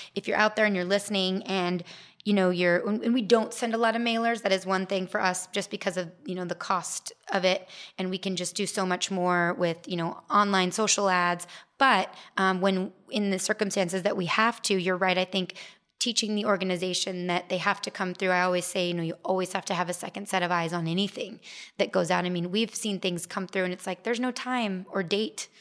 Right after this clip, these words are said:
on this about when this event is gonna happen, and just even some of the basic things. So if you're out there thinking about, you know, how do you kind of centralize this? And I think it is really important that you do,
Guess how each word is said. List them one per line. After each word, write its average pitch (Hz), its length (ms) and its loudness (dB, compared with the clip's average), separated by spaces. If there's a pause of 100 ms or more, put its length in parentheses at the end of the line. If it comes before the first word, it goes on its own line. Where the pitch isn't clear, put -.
(220)
on 180 220 4
this 170 220 0
about 190 240 2
when 185 180 0
this 175 200 -8
event 175 260 -4
is 160 140 -10
gonna 175 160 -6
happen, 190 500 -2
and - 140 -10 (200)
just - 220 -2
even 226 260 0
some 214 160 -2
of 180 80 -4
the 180 60 -2
basic 196 400 -4
things. 226 320 -12
So 190 240 0 (320)
if 214 140 -2
you're 220 80 2
out 196 220 2
there 190 140 4
thinking 190 420 -2
about, 175 320 0
you 185 60 -6
know, 165 80 -4
how 208 200 -2
do 196 60 -2
you 196 60 -4
kind 190 240 -6
of 180 80 -6
centralize 247 1040 0 (340)
this? - 540 0 (240)
And 196 140 0
I 190 80 0
think 202 240 -2
it 208 80 2
is 185 220 -2
really 190 280 0
important 190 440 -2
that - 120 0
you 180 120 -4
do, 185 500 4